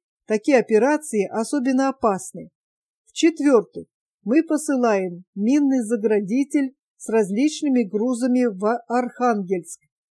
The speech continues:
Это самое большее, что мы в силах сделать в настоящее время.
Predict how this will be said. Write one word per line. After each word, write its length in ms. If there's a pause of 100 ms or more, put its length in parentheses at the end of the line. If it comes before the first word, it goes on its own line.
(160)
Это 260
самое 420
большее, 580
что 200
мы 140
в 80
силах 380
сделать 540
в 100
настоящее 800
время. 460